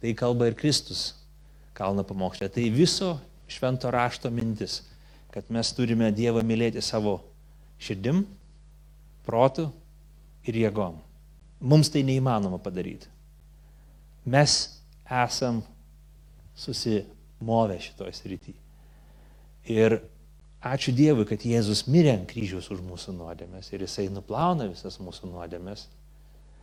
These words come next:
Ir dabar, kai jisai nuplauna, priima,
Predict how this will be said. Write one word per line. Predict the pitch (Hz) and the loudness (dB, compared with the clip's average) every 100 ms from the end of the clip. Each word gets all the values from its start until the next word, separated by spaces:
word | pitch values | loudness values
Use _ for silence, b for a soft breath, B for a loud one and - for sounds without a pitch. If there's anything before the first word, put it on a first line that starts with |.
| b - | b -10
Ir | 104 | -2
dabar, | 110 117 113 | 2 2 -2
kai | 117 | -6
jisai | 98 107 98 | -4 -2 -2
nuplauna, | 87 98 117 156 175 180 - - - | -2 -2 0 0 0 -2 -6 -14 -10
priima, | 110 131 147 165 165 | 0 2 2 0 -4